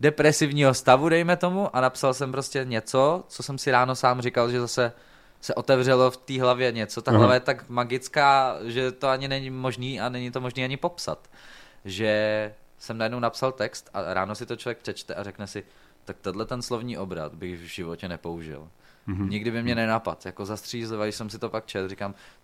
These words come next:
Speaker 1: tohle je úplně něco, co je, není z mojí hlavy, nemůže to být z mojí hlavy, no ale je.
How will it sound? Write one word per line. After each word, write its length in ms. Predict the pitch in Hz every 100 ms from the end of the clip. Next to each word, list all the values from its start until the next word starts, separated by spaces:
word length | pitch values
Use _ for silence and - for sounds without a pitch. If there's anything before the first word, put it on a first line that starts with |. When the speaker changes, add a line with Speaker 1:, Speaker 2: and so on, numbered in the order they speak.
| -
Speaker 1:
tohle 340 | 92 90 90
je 100 | 90
úplně 340 | 85 - 95 92
něco, 260 | 90 98
co 800 | 92 - 95 95 92 92 92 82 - -
je, 320 | - 95 92 - 85 90 92
není 300 | 95 110 131
z 40 | 123
mojí 220 | 135 131
hlavy, 300 | 131 131 90
nemůže 300 | 90 120 117
to 120 | 120
být 100 | 113
z 60 | 107
mojí 180 | 117 117
hlavy, 280 | 117 95 85
no 120 | 95
ale 240 | 113 120
je. 160 | 123 -